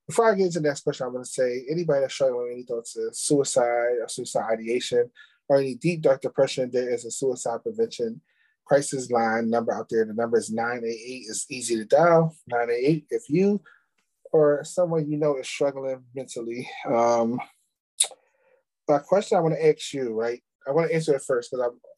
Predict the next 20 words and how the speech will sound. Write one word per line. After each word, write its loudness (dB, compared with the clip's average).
I'm -6
starting 0
to -16
try 0
to -2
do 0
this -4
so 2
I -4
can -4
make -6
my -8
guests -2
feel -4
comfortable. -8
But, 4
uh, 2
<laughs> -10
I -6
wanna 4